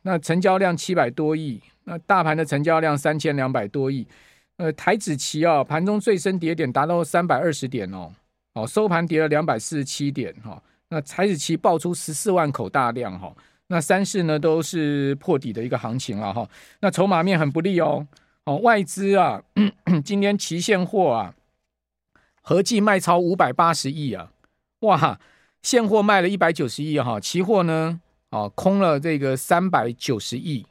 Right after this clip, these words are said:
哦，这个大台小台全部都空哈。不过我倒是觉得外，外资哈，因为期货空单、净多单、净空单流仓已经非常明显了，它可能不会再加空哈，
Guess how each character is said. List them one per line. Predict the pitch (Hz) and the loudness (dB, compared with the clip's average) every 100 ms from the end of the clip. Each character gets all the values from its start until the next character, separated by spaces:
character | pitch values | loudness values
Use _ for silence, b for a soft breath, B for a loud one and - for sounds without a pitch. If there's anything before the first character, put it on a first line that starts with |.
| - | -12
哦， | 98 92 | -12 -4
这 | 147 | 0
个 | 143 | 0
大 | 143 190 143 | 2 2 2
台 | 127 135 | 0 -2
小 | - 107 | 0 0
台 | 107 131 | 0 -6
全 | - 139 | -2 -2
部 | 160 151 | 0 0
都 | 147 | -2
空 | 139 139 131 | -2 -2 -2
哈。 | 123 - B B B B | -4 -6 B B B B
不 | 220 | 4
过 | 277 | 4
我 | 180 | 6
倒 | 214 | 4
是 | 226 | 2
觉 | - 160 | 0 2
得 | 170 | 4
外， | 208 202 185 | 6 4 4
外 | 220 208 | 2 2
资 | 160 180 180 | 0 -2 0
哈， | 170 127 | 2 0
因 | 190 | -2
为 | 190 | -2
期 | - 170 | -2 0
货 | 196 | 2
空 | 180 180 | 2 0
单、 | 185 180 190 - _ _ _ _ - | 2 2 0 -8 _ _ _ _ -6
净 | 240 190 | 0 2
多 | 180 175 | 4 4
单、 | 175 175 | 4 0
净 | - 226 | -4 -2
空 | 180 190 | 0 2
单 | 180 | 2
流 | 151 147 | 2 0
仓 | 165 165 | 0 -2
已 | |
经 | 135 160 | -2 -2
非 | 180 | -2
常 | 170 147 | 0 0
明 | 135 139 | 0 -2
显 | 143 117 | -2 -4
了， | 113 | 0
它 | 160 | -2
可 | 170 135 | -2 -4
能 | 117 | -2
不 | 143 | 0
会 | - | 0
再 | 151 | 0
加 | 139 131 | 2 0
空 | 127 123 117 | 0 -4 -4
哈， | 110 | -8